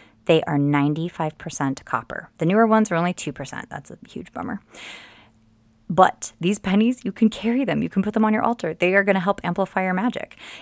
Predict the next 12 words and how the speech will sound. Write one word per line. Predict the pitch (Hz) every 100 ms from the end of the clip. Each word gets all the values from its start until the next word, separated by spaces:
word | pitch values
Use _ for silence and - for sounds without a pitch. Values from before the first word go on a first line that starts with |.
| -
It | 190
is |
an | 202
amazing | 196 185 160 160 220
metal | 196 151 156
for | - 170
healing | - - 160 165 185
work, | 190 220 - - _
fertility, | - 175 - - 151 147 143 143 -
prosperity, | - 143 - - 135 135 139 160 -
and | 165 139 135 135
love. | 139 143 - - -